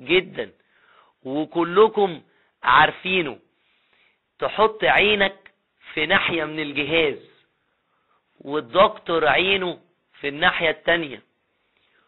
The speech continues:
وتلاقي طريق فيه شجر، زرع، ايا كان، ومفيش دقيقتين وتلاقي الدكتور يقول لك: "قوم"،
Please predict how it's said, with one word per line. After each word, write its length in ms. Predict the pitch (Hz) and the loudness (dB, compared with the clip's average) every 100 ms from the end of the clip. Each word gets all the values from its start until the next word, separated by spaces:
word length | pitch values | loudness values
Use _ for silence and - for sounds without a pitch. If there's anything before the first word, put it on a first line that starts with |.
| _ _ _ - | _ _ _ -16
وتلاقي 1040 | 135 147 156 156 147 156 196 214 - 175 123 _ _ _ _ - | -8 -4 -4 -6 -10 0 2 2 -2 -12 -14 _ _ _ _ -2
طريق 600 | 147 151 175 202 185 - _ _ _ _ _ _ - | 2 4 2 -2 -2 -6 _ _ _ _ _ _ -12
فيه 200 | 175 185 165 | -6 -4 0
شجر، 460 | 175 180 156 151 127 - _ _ _ _ _ _ _ 113 | 4 4 6 2 0 -16 _ _ _ _ _ _ _ -2
زرع، 480 | 147 180 151 - - _ _ _ - | 2 4 2 -2 -8 _ _ _ 0
ايا 400 | 202 196 165 139 | 0 2 -2 -4
كان، 420 | 139 180 180 131 _ _ _ _ _ _ _ - | -2 0 0 -4 _ _ _ _ _ _ _ -10
ومفيش 520 | 147 170 175 214 208 | -6 -2 -2 -2 -6
دقيقتين 720 | 135 170 - 208 214 175 113 _ _ _ _ _ _ _ _ | -6 -8 -4 0 0 0 -6 _ _ _ _ _ _ _ _
وتلاقي 440 | - 139 139 170 190 | -10 -8 -4 0 0
الدكتور 460 | 147 185 185 - | 2 0 -2 -6
يقول 220 | 160 180 165 | 0 2 2
لك: 160 | 151 | -2
"قوم"، 400 | 165 180 165 120 | -4 -4 -4 -8